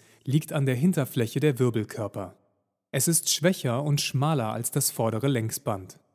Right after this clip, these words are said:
Das hintere Längsband erstreckt sich vom Hinterhauptbein, Os occipitale,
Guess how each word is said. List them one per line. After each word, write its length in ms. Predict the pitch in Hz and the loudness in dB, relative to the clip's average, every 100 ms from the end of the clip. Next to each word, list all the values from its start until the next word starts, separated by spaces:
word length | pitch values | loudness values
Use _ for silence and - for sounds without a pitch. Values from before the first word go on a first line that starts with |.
| _ _ _ - | _ _ _ -2
Das 180 | 120 - | 0 2
hintere 320 | 127 131 139 | 2 2 2
Längsband 640 | 143 156 151 156 160 175 | 4 4 2 2 2 0
erstreckt 480 | 165 156 - 156 - | -2 -4 -2 -4 0
sich 200 | 165 - | -2 0
vom 220 | 143 110 | 0 0
Hinterhauptbein, 1000 | 123 165 160 120 113 - - 113 113 175 - _ - | 2 2 2 -2 -4 -6 -6 -4 -2 -6 -8 _ -2
Os 320 | 147 - - | 0 -2 -4
occipitale, 1000 | 147 - - 123 120 113 113 107 113 185 | -6 -4 -4 -4 -6 -6 -4 -2 -2 -4